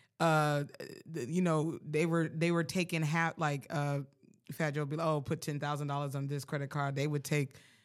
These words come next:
a couple thousands out of that, pay their own credit card bill, and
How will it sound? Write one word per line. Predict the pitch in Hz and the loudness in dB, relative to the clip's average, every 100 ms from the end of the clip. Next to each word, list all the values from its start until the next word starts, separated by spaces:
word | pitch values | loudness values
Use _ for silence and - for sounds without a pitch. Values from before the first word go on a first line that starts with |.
| _ | _
a | 139 | -6
couple | - 160 151 | 0 0 0
thousands | 156 143 143 151 143 147 143 | -2 2 4 4 2 0 0
out | 147 | 0
of | 143 | 2
that, | 143 143 139 | 0 0 -2
pay | 147 | -2
their | 143 147 | 0 0
own | 143 147 147 | 0 -2 -4
credit | 151 143 | -4 -4
card | 139 147 143 | -2 0 0
bill, | 139 147 151 143 139 | 0 0 0 0 -2
and | 131 | -4